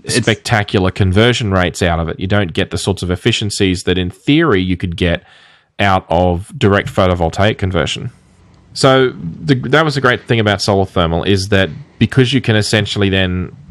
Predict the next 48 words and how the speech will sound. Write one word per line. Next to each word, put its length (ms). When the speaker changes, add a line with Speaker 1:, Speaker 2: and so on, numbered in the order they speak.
Speaker 2:
siphon 480
some 160
of 80
that 180
molten 360
salt 420
off, 320
and 240
you 60
can 140
then 140
produce 640
electricity 720
twenty-four 400
hours 180
a 40
day, 440
uh, 360
that 220
means 260
that 80
essentially 460
you 60
have 180
a 80
solar 320
power 260
plant 460
that 120
is 140
capable 420
of 80
operating 380
when 100
the 40
sun 220
is 120
down. 320
And 360
the, 100
the 260
technology 380
is 80
getting 220
better 200
all 60
the 80
time, 520